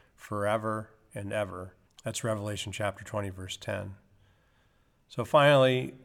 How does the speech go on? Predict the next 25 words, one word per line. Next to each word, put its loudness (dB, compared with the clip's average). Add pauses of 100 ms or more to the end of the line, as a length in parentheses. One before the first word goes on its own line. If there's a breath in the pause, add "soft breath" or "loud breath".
Satan 0
will -2
be -2
thrown 2
into -6
the -10
lake -8
of -14
fire. -10 (220)
And -6
then 2
our 0
final 2
event, -4
number -4
eleven, -2 (460 loud breath)
Satan 0
will -4
be -2
thrown 2
into -2
the -6
lake -4
of -10
fire. -4